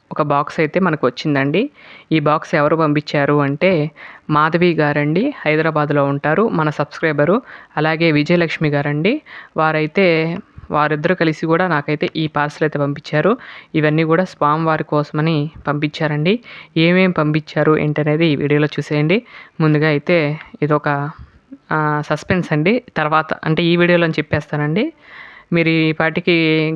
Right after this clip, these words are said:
గెస్ చేసే ఉంటారు ఆ రెడ్ క్లాత్ చూసి. తర్వాత చూసినట్లయితే కొన్ని స్వామివారికి నగలైతే, ఆ, తీసుకున్నారంటండి. ఇది తిరుమలలో నుండే వచ్చినాయండి, తిరుమల నుండి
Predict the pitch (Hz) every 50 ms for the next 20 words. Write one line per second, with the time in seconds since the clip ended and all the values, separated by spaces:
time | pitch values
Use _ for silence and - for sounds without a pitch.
0 | 151 156 147 - - - 175 156 - 165 156 147 147 143 147 147 147 170 208 294
1 | 294 - - - _ _ - 151 151 147 151 151 - 170 - 165 156 147 151 -
2 | 160 151 - - 214 294 - _ - - - - - - _ - 160 151 147 147
3 | 147 - - 160 151 - - 147 143 - 147 147 147 151 - 175 165 147 147 151
4 | 160 - - _ _ - 147 147 147 143 139 143 - - - _ _ _ - -
5 | - 147 143 143 151 151 156 151 147 - 151 143 139 147 151 151 147 151 143 -
6 | - - - _ _ _ _ _ _ _ _ - 156 147 147 143 - 156 151 -
7 | - 170 151 139 135 139 139 143 - 143 151 156 190 214 - 170 156 185 - -
8 | - - - - - - - _ _ - 175 170 185 196 196 196 190 190 180 175
9 | 175 175 175 185 175 156 - - - 165 156 147 143 143 143 151 - - - 156
10 | 156 151 156 151 151 151 151 156 165 196 247 294